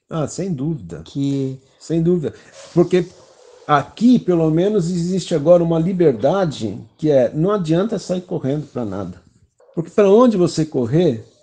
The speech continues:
Speaker 1: e tá cheio de gente querendo que você corra pra eles, que eles têm um certo interesse, até mesmo de se distrair da própria dor, quando você chega com a sua dor,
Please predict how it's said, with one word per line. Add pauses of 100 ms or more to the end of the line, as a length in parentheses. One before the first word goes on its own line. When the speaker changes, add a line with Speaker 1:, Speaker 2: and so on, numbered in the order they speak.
(220)
Speaker 1:
e
tá
cheio
de
gente
querendo (260)
que
você
corra
pra
eles,
que
eles
têm
um
certo
interesse,
até
mesmo
de
se
distrair
da
própria
dor, (480)
quando
você
chega
com
a
sua
dor,